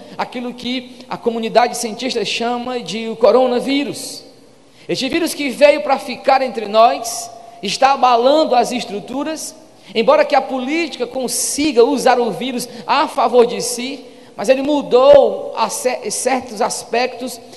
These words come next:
as maneiras que nós nos comportamos e nós estamos aqui vivendo. Mas mais do que isso, o vírus trouxe a possibilidade de nós sentirmos algo em nossa vida cristã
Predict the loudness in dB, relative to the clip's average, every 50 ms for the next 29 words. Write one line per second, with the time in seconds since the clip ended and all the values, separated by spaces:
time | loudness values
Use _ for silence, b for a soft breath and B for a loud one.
0 | B B B -2 0 0 0 0 -2 -4 -2 -4 -2 0 4 6 8 8 8 6
1 | 2 0 -4 -6 -8 -8 -6 -6 -4 -4 -6 -8 -10 -10 -10 -6 -4 -6 -6 -4
2 | -4 -4 -2 -2 -4 -4 -6 -8 -10 -12 B B B B -6 -2 0 0 0 0
3 | -2 -6 -8 -6 -8 -8 -8 -6 -6 -6 -6 -6 -8 -12 -12 -12 -10 -10 -10 -10
4 | -12 -16 -20 -20 -20 -20 B B B B -12 -8 -6 -4 -2 -2 -2 -2 -4 -4
5 | -4 -4 -4 -4 -2 -2 -2 -4 -4 -8 -12 -14 -16 -20 -20 -20 -20 -20 -20 _
6 | b b b b b b b b _ -2 -2 0 2 2 2 2 2 0 -4 -8
7 | -10 -6 0 2 2 2 2 2 0 -2 -2 -2 -2 -2 -2 -2 -6 -8 -6 -6
8 | -6 -6 -4 0 0 2 2 2 0 0 -4 -10 -14 -16 -16 B B B B B
9 | -4 -4 -2 0 2 2 2 2 0 -2 -2 -2 -2 0 -2 -2 -4 -6 -8 -4
10 | 0 2 2 2 0 -2 -4 -6 -6 -8 -4 0 2 4 4 4 2 0 -2 -4
11 | -4 -2 -2 -2 -2 -2 -4 -6 -6 -6 -6 -6 -6 -6 -8 -8 -4 -4 -2 -2
12 | -4 -6